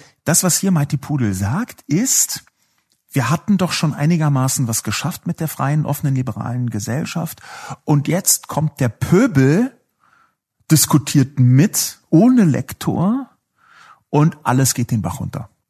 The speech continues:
Das ist deswegen interessant, weil das eine häufig beobachtbare Entwicklung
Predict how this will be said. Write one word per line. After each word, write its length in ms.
Das 180
ist 440
deswegen 380
interessant, 680
weil 320
das 400
eine 720
häufig 580
beobachtbare 1120
Entwicklung 680